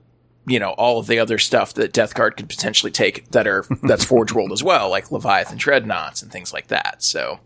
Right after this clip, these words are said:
Speaker 1: but I, I think just looking at this pure codex, I think custodes have better damage output. They just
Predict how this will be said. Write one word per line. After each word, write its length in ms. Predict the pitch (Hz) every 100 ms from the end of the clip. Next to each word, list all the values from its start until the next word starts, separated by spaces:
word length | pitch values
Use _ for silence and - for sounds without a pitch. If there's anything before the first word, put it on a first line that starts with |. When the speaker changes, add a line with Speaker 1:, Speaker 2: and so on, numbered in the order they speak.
| _ _ _
Speaker 1:
but 100 | 160
I, 140 | 160
I 40 | 170
think 240 | 190 156
just 240 | 117 156 151
looking 300 | 156 143 135
at 100 | -
this 200 | 120 - _
pure 380 | - - 160 143
codex, 720 | - 147 143 123 110 - - -
I 100 | 127
think 340 | 165 156 - _ _
custodes 520 | - 156 - 156 151
have 180 | 143 123
better 240 | 135 113 110
damage 340 | 147 170 120
output. 380 | 120 104 113 101
They 100 | 123
just 280 | 120 110